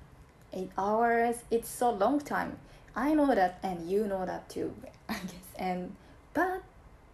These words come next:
the feeling is just close my eyes and open my eyes. Only one sec.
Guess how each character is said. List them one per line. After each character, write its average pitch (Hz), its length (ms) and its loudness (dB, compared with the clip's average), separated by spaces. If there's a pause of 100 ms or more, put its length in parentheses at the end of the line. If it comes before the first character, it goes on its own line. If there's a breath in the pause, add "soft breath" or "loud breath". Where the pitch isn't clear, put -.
(1080 loud breath)
the 294 80 2
feeling 277 540 2 (300)
is 185 280 -2
just - 380 -4
close 185 260 -4
my 190 240 -2
eyes 220 460 -4
and 185 240 -6
open 190 260 -2
my 202 200 -4
eyes. 233 460 -2 (1300 loud breath)
Only 285 260 2
one 349 320 4
sec. - 600 -8